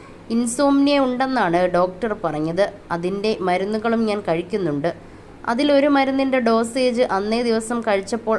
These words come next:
അധികമായി. അതുകൊണ്ട് തന്നെ ശ്വാസകോശത്തിൽ ഇൻഫെക്ഷനായി. മാത്രമല്ല, ഞാൻ അൺകോൺഷ്യസായി. ഇന്ന്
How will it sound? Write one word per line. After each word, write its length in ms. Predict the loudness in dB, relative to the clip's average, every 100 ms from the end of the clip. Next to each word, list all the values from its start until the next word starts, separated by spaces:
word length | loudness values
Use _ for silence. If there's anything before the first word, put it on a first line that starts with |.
| -2
അധികമായി. 500 | -4 -2 -4 -4 -6 -8 -8
അതുകൊണ്ട് 380 | -6 -4 -2 -2
തന്നെ 200 | -2 -4 -4
ശ്വാസകോശത്തിൽ 840 | -2 -2 -2 -4 -2 -2 -4 -4 -4 -2
ഇൻഫെക്ഷനായി. 640 | -4 -8 -10 -6 -6 -6 -10 -16 -20 -20 -20 -12 -2
മാത്രമല്ല, 540 | 0 2 2 0 2 2 2
ഞാൻ 140 | 2 2
അൺകോൺഷ്യസായി. 840 | 0 0 0 -2 -2 -6 -4 -4 -4 -6 -6
ഇന്ന് 160 | -4